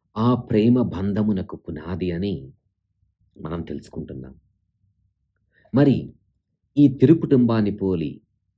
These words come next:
మనం జీవించాలంటే, మనకు ఎటువంటి లక్షణాలు, విలువలు కలిగి ఉండాలి? నేటి రోజున అన్ని పట్టణాలు కూడా మనకు జ్ఞానాన్ని పొందుకోమని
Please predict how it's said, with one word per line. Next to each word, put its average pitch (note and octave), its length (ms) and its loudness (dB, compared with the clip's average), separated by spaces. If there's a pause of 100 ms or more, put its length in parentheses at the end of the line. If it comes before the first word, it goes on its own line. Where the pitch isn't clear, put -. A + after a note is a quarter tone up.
(380)
మనం F#2+ 240 -4
జీవించాలంటే, G2 920 -4 (720)
మనకు A2 280 -2
ఎటువంటి C3 500 0
లక్షణాలు, F#2+ 640 -6
విలువలు F2 440 -2
కలిగి D#2 300 -10
ఉండాలి? C2+ 440 -14 (1600)
నేటి F#2+ 260 0
రోజున F#2 320 -2
అన్ని B2 380 0
పట్టణాలు F2 420 -6
కూడా G2+ 400 -8 (840)
మనకు A#2 360 0
జ్ఞానాన్ని A2 760 0 (1000)
పొందుకోమని G#2 720 0